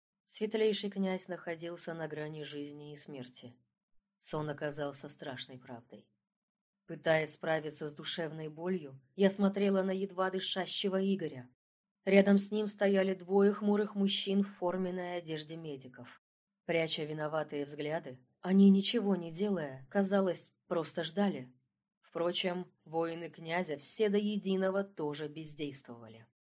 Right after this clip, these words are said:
«Почему не оказываете помощь?» Мой звенящий от напряжения голос разрезал тягучее молчание. Никто не ответил, и я увидела, как судорожно сжимаются у многих мужчин кулаки,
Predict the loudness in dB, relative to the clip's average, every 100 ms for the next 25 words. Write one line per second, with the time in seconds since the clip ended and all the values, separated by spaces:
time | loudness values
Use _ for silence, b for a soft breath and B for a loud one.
0 | _ _ 4 8 10 10 10 10 8 8
1 | 8 8 6 6 2 6 6 6 4 -2
2 | -2 _ _ _ _ _ -2 0 0 -2
3 | -4 -6 -6 -4 -4 -4 -6 -10 -8 -6
4 | -6 -6 -6 -8 -4 0 2 2 -2 0
5 | 0 0 0 0 -2 -2 -6 -6 -6 -4
6 | -4 -6 -4 -6 -6 -10 -12 -16 _ _
7 | _ _ _ 0 0 2 2 2 0 0
8 | 0 0 -4 -12 _ _ -4 0 0 0
9 | 2 0 0 -6 -10 -8 -2 2 2 2
10 | -2 -2 -6 -8 -8 -6 -2 -2 0 -2
11 | -2 -2 -2 -2 -4 -4 -6 -6 -2 0
12 | 0 -2 0 0 -2 -4 -6